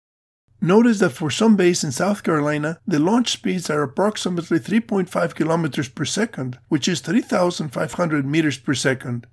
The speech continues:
This is about ten times the speed of sound. The ballistic flights had three stages.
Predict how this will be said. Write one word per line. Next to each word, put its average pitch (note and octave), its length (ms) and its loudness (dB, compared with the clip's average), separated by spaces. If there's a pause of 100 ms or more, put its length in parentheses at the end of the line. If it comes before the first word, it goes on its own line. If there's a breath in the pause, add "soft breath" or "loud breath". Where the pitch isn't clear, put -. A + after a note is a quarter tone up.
(300)
This A#3+ 180 4
is F#3 140 0
about C#3+ 340 2
ten A3+ 200 4
times F3 400 2
the D3 80 -2
speed D#3 260 2
of C3 120 0
sound. B2+ 500 0 (1080)
The D#3 160 2
ballistic G3 520 4
flights F3 400 2
had D3 180 2
three F#3+ 180 0
stages. C#3 800 -2